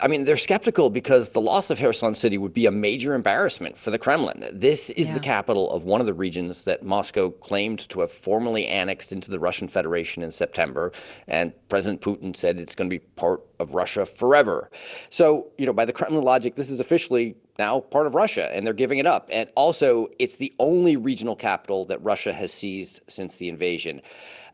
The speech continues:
Speaker 1: There, there had been word that Russian military officers had asked to retreat earlier, but were ordered to stay. You know, and there's still concern in Kyiv that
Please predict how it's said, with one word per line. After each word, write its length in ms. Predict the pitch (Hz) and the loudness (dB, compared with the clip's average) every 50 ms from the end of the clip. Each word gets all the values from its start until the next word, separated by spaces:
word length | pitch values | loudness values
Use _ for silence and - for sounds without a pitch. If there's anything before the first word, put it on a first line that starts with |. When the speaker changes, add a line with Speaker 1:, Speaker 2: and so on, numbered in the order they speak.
| _ _ _ | _ _ _
Speaker 1:
There, 300 | - 95 131 123 110 - - | 0 2 4 4 4 2 0
there 140 | - 147 135 | 0 0 0
had 360 | - - - - - - 196 | 0 -4 -4 -2 -2 -2 0
been 160 | 170 151 143 139 | 0 -2 -2 0
word 360 | 120 147 202 190 151 120 101 | 0 2 2 2 2 2 -2
that 160 | 110 - 92 | -4 0 0
Russian 260 | 123 127 - - 135 | -2 -2 0 -2 0
military 320 | 131 127 123 117 127 120 110 | 2 2 2 2 2 2 2
officers 400 | 104 110 - - - 113 110 117 | 2 0 0 -4 -6 -6 -4 -4
had 120 | 117 98 | -4 -4
asked 400 | - - 98 117 117 - - - | -2 -2 -2 -2 -4 -6 -10 -10
to 80 | - 110 | -10 -6
retreat 420 | 104 117 110 - - 139 135 - - - | -4 -4 -6 -4 -6 -6 -6 -6 -2 0
earlier, 420 | 135 190 226 190 120 92 78 85 | 2 2 4 4 2 0 0 -2
but 140 | 82 - 71 | -4 -6 -6
were 140 | 85 90 - | -6 -8 -8
ordered 420 | - - 139 151 151 139 131 - | -4 -2 -2 0 0 -2 -6 -4
to 100 | - 120 | -6 -8
stay. 600 | 113 - - - 160 160 131 107 92 87 95 - - - - | -8 -6 -2 0 2 2 4 2 2 0 -2 -6 -14 -18 -10
You 80 | 127 131 | -6 -4
know, 80 | 127 117 | -4 -2
and 180 | 98 143 147 | -2 -2 -2
there's 140 | 147 139 - | -2 -2 -4
still 160 | - - 202 | 0 0 0
concern 340 | 190 196 170 - - 156 143 | 0 0 -2 0 0 0 0
in 60 | 139 | 0
Kyiv 440 | 135 - - 143 131 135 110 - - _ _ _ _ - | -4 -4 -4 -4 -4 -4 -4 -8 -16 _ _ _ _ -2
that 260 | 123 117 - - | -2 -2 -2 -6